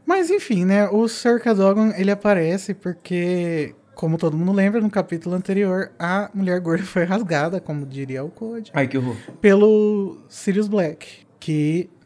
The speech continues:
Speaker 1: conseguiu chegar em Hogwarts finalmente, né? Os boatos eram verdade. E aí o Dumbledore foi lá e pediu pra todos os quatro, o único que aceitou foi
Speaker 2: E
Speaker 1: ele.
Speaker 2: nessa data muito oportuna, né? Porque a gente já até falou, né, que todo, sempre acontece o primeiro bizu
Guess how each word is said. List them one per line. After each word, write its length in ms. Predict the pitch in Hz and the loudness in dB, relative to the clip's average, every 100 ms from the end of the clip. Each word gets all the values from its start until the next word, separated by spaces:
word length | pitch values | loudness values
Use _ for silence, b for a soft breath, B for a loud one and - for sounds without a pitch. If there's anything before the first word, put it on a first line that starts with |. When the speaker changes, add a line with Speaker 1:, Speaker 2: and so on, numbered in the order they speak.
| _ | _
Speaker 1:
conseguiu 560 | - 170 208 226 175 190 | -4 0 2 0 0 0
chegar 280 | 214 175 156 | 2 -2 -2
em 60 | 147 | -4
Hogwarts 440 | 131 127 135 - | -6 -8 -10 -8
finalmente, 680 | 160 151 165 147 135 - 143 | -6 -4 -4 -6 -8 -8 -6
né? 200 | 151 170 | -4 -4
Os 220 | 143 135 | -6 -8
boatos 380 | 131 135 131 - | -6 -6 -6 -6
eram 200 | 147 160 | -4 -4
verdade. 640 | 123 117 117 117 - - - _ - b b b _ | -6 -10 -8 -10 -12 -18 -18 _ -20 b b b _
E 60 | 180 | 2
aí 120 | 151 | 2
o 40 | |
Dumbledore 400 | 151 156 165 165 156 | 0 -2 -2 -2 -2
foi 200 | 190 185 | -4 -2
lá 120 | 160 | -2
e 40 | |
pediu 240 | 160 175 165 | -2 -4 -4
pra 100 | 165 | -4
todos 260 | 170 160 | -4 -4
os 120 | 185 | -6
quatro, 320 | - 170 156 - - | -4 -2 -2 -4 -6
o 60 | |
único 220 | 156 156 160 | -6 -6 -6
que 100 | 160 | -6
aceitou 380 | 151 165 165 | -6 -8 -10
foi 240 | 156 - 196 | -10 -4 0
Speaker 2:
E 40 | |
Speaker 1:
ele. 80 | 175 | 4
Speaker 2:
nessa 240 | 156 151 180 | 4 6 6
data 200 | 156 175 | 6 6
muito 240 | 170 143 | 6 6
oportuna, 420 | 214 285 285 180 160 | 6 4 4 6 6
né? 180 | 156 214 - - _ | 4 0 -12 -20 _
Porque 680 | 156 151 160 151 147 139 - B B B | -2 0 2 4 6 4 0 B B B
a 80 | 131 | -2
gente 320 | 135 143 151 | 0 0 2
já 80 | 143 | 2
até 120 | 143 | 2
falou, 240 | 165 156 180 | 0 4 4
né, 100 | 147 | 4
que 380 | - 135 123 120 | 0 0 0 -2
todo, 180 | 135 | -6
sempre 200 | 127 170 | -2 0
acontece 720 | 185 165 156 147 147 143 135 131 | 0 2 4 2 0 0 2 2
o 60 | |
primeiro 280 | 123 127 151 | 2 2 4
bizu 640 | 156 127 131 143 131 - | 4 4 4 2 2 -2